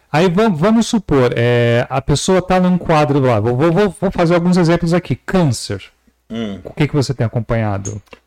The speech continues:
Speaker 2: Ó, o câncer, é, Siegfried, ele já tem o Metavir, que é uma medicação que já tem há muito tempo,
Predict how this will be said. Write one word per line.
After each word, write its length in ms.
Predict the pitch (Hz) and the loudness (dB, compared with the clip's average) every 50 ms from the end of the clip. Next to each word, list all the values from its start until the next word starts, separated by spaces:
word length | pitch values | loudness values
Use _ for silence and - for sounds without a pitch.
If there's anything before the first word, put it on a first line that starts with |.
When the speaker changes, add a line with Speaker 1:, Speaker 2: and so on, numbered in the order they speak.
| _ _ - | _ _ -4
Speaker 2:
Ó, 340 | 107 98 95 90 92 98 123 | -2 -2 -2 -2 -4 -8 -10
o 40 | |
câncer, 800 | 123 - - 151 165 165 123 - - 113 104 101 104 98 - - | -12 -10 -6 -4 -4 -2 -4 -4 -4 -2 -2 0 -2 -2 -6 -8
é, 480 | - 107 110 107 107 107 107 101 101 101 | -6 -4 -2 -2 0 0 0 0 0 -2
Siegfried, 680 | 98 - - - - - 113 110 - - - 117 107 110 | -4 -8 -12 -10 -8 -8 -8 -10 -12 -10 -10 -10 -6 -4
ele 100 | 110 110 | -4 -6
já 180 | - - 147 143 | -2 -2 -2 -2
tem 300 | 143 - - 160 175 175 | -2 -2 -4 -6 -4 -4
o 160 | 156 135 123 | -4 -4 -2
Metavir, 500 | 120 127 135 135 - 110 101 120 135 135 | -2 -2 -2 -2 -2 -4 -2 -4 -4 -2
que 60 | 120 | 0
é 60 | 127 117 | 0 2
uma 140 | 120 120 | 2 2
medicação 460 | 123 127 123 117 - 117 113 - 139 131 | 0 -2 -4 -4 -6 -6 -4 -4 -4 -4
que 80 | 120 | -4
já 120 | 117 127 127 | -4 -4 -4
tem 180 | 127 - 143 | -4 -4 -4
há 40 | 143 | -4
muito 200 | 143 165 190 - | -4 -6 -8 -6
tempo, 280 | - - 147 151 139 | -2 -2 -2 -2 -4